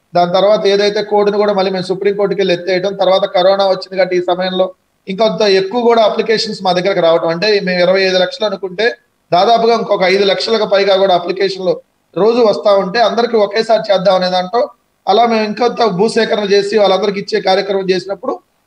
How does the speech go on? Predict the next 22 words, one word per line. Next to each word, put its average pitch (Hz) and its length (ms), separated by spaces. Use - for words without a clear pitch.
మధ్యలో 233 420
న్యాయస్థానాలకు 226 720
వెళ్ళి 220 160
దీన్ని 220 200
అడ్డుపడాలనే 226 500
కార్యక్రమం 214 520
చేశారు. 175 380
ఆ 165 80
న్యాయస్థానాలకు 240 680
వెళ్ళి 233 140
అడ్డుపడాలనే 214 500
కార్యక్రమం 196 480
చేయడం 190 240
వల్ల 185 140
మీరు 208 200
అన్నట్టుగా 202 500
మార్చిలో 196 520
అనుకున్నటువంటి 196 640
కార్యక్రమం 185 480
ఈరోజు 196 260
ఆగస్టుకు 180 380
కూడా 185 260